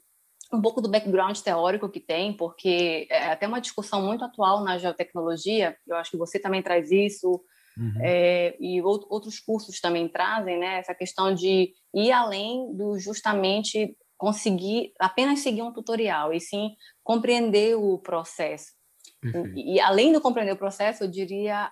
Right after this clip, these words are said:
Speaker 1: mais além, existe uma teoria por trás disso, e é isso que separa um pouco, é, os cientistas
Speaker 2: Dos
Speaker 1: de
Speaker 2: técnicos,
Speaker 1: apenas
Speaker 2: né?
Speaker 1: seguir, é, os técnicos e também de,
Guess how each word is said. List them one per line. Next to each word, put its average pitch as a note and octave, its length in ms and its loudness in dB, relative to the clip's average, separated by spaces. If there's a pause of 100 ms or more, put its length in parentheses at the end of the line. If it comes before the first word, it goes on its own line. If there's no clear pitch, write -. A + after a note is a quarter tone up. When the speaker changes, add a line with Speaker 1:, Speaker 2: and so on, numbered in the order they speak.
Speaker 1:
mais G3+ 340 -4
além, F#3+ 480 -6
existe G3 320 -8
uma G#3 140 -6
teoria A3+ 440 4
por A#3+ 220 -4
trás G3+ 320 -4
disso, G3 400 -4
e F3 100 4
é F3 80 4
isso F#3+ 240 0
que A3+ 80 -10
separa F#3+ 440 0
um F#3+ 100 -4
pouco, F3+ 680 2 (680)
é, E3+ 720 -2 (480)
os G3 120 2
cientistas G#3+ 960 0 (580)
Speaker 2:
Dos C3 180 0
Speaker 1:
de F#3+ 80 2
Speaker 2:
técnicos, F#3+ 200 4
Speaker 1:
apenas A#2+ 400 -2
Speaker 2:
né? B2+ 320 -2
Speaker 1:
seguir, A3 720 0
é, F#3 240 2
os A#3+ 140 -8
técnicos D#4+ 500 0
e D4+ 80 -6
também C#4+ 280 0
de, C#4 340 -4